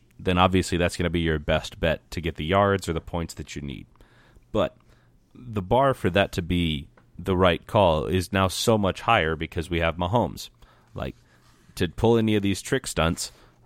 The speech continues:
you know, you first have to justify, like, all right, is it really that much of an advantage over having Mahomes just do Mahomes things? So I, I think that's part of the reason you didn't see as much of it last year, and I think that, like you said,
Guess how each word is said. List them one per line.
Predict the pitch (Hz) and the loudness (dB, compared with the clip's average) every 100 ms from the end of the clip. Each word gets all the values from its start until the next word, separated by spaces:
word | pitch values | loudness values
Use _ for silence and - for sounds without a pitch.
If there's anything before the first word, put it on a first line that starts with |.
| - | -4
you | 95 | 2
know, | 82 | 4
you | 80 82 90 | 4 2 2
first | 113 110 - | 4 6 6
have | 98 | 2
to | 92 | 4
justify, | 98 92 95 - 87 85 82 - - | 2 4 0 2 4 4 2 -4 -8
like, | 80 | -4
all | - | 2
right, | 92 80 - - | 2 2 -4 -6
is | 92 92 | -2 0
it | 90 | -2
really | 87 98 104 110 | -2 0 2 2
that | 101 95 | 4 2
much | 85 98 95 | 2 0 0
of | |
an | 95 | 0
advantage | 87 87 85 87 71 | 2 2 2 0 0
over | 85 87 | 0 0
having | 85 85 87 | 0 0 0
Mahomes | 85 95 98 92 - | 2 2 2 0 -2
just | 90 - | -4 -2
do | 92 | 0
Mahomes | 92 92 110 87 | 2 2 0 0
things? | - 50 90 - _ _ _ _ _ | -6 -10 -12 -20 _ _ _ _ _
So | - 80 76 - _ _ _ _ _ _ _ - | -4 -2 -2 -4 _ _ _ _ _ _ _ -2
I, | 104 - | -2 -2
I | 85 87 | -6 -4
think | 107 | -2
that's | 104 - | -2 2
part | 107 95 | 2 2
of | |
the | 98 | 2
reason | 104 95 | 0 0
you | 92 | 0
didn't | 90 85 | 0 -2
see | - 92 | 0 0
as | 82 | 0
much | 92 92 | 0 0
of | 90 | -2
it | 85 | -2
last | 85 95 - | 0 0 0
year, | 104 120 - | 0 0 0
and | 101 92 | -2 -2
I | |
think | 85 92 - | 0 -2 -2
that, | 90 | -2
like | 104 101 | -2 0
you | 98 | 0
said, | 113 80 | 2 0